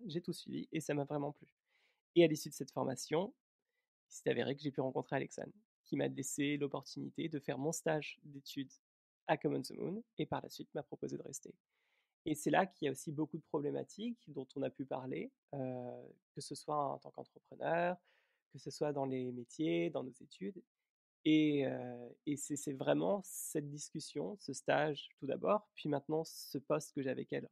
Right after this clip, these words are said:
en freelance, car j'ai décidé de me relancer cette fois-ci dans mon auto-entreprise, une nouvelle que j'ai créée, et cette fois-ci avec un projet plus précis, avec un alignement plus concret et avec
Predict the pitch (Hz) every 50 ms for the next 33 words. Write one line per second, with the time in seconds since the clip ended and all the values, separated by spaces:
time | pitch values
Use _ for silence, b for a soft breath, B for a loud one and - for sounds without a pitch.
0 | _ _ - - 214 220 - - - - - - - - - - - - _ _
1 | _ _ _ _ - 147 131 135 131 135 - - - 143 139 135 131 131 131 123
2 | 147 156 165 170 175 165 - - - 165 156 151 _ _ _ _ _ _ - -
3 | - 139 - - 135 - - - 160 143 135 - _ _ _ _ _ _ - 160
4 | 143 156 160 160 156 147 143 139 - 135 131 - - 139 _ - 147 160 - -
5 | _ - 160 143 143 143 147 156 156 151 143 147 175 - - 135 123 131 _ -
6 | - 139 175 _ _ _ _ _ _ _ _ - - - - 143 - 160 143 -
7 | - 196 170 160 - 143 135 - 156 139 151 147 - _ - - 185 175 - -
8 | 143 - - 147 151 - _ _ _ _ - - 156 135 135 143 139 - - -
9 | - 147 143 139 143 139 139 139 139 139 135 135 _ - - 170 - 165 151 _
10 | - 160 214 240 _ _ _ _ _ _ _ _ _ - 165 156 151 139 143 165
11 | 175 - - - - -